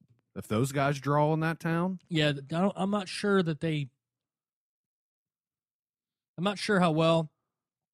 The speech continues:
Speaker 2: uh, black fighters have done in San Antonio on their, as the headliners.
Speaker 1: I'm surprised it's not, it's not on the West Coast somewhere, L A or,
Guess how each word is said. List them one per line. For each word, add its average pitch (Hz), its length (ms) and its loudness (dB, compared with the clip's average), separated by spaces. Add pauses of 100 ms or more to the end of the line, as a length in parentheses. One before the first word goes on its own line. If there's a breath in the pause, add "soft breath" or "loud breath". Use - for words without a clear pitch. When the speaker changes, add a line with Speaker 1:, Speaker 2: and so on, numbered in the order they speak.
(360)
Speaker 2:
uh, 127 360 0 (300)
black 151 300 -4
fighters 127 420 -2
have 127 180 -6
done 123 180 0
in 117 100 -2
San 113 200 -6
Antonio 110 460 -4
on 110 180 -4
their, 107 340 -6
as 117 160 -8
the 110 60 -10
headliners. 101 420 -12
Speaker 1:
I'm - 100 -10
surprised 160 520 -4
it's 120 160 -12
not, 123 300 -2
it's 107 160 -10
not 120 180 -2
on 110 80 -4
the 104 60 -4
West 104 240 -4
Coast 98 260 -6
somewhere, 78 560 -10
L 92 220 -6
A 92 320 -4
or, 80 360 -8